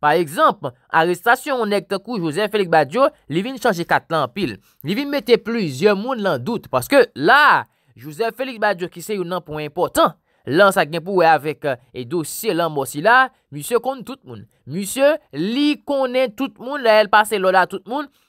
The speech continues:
Ale se yon lan sèvo operasyon ki la, se yon nan moun ki kapab bay tout eksplikasyon. Ale tout sa k te gen an tèm de prèv, tout sa k te gen ki te deplase avèk Badjo ki la, ki prezan, kapab pale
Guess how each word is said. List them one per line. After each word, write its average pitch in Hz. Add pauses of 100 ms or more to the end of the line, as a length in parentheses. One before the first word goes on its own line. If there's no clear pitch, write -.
Ale 196
se 233
yon 285 (240)
lan 214
sèvo 180 (160)
operasyon 185
ki 160
la, 233 (180)
se 240
yon 220
nan 208
moun 285
ki 202
kapab 180
bay 233 (180)
tout 247
eksplikasyon. 202
Ale 208
tout 294
sa 233
k -
te 220
gen 196
an 175
tèm 180
de 196
prèv, 110 (180)
tout 294
sa 247
k -
te 214
gen 190
ki 165
te -
deplase 180 (320)
avèk 170
Badjo 214 (280)
ki 262
la, 147
ki 214
prezan, 196
kapab 180
pale 180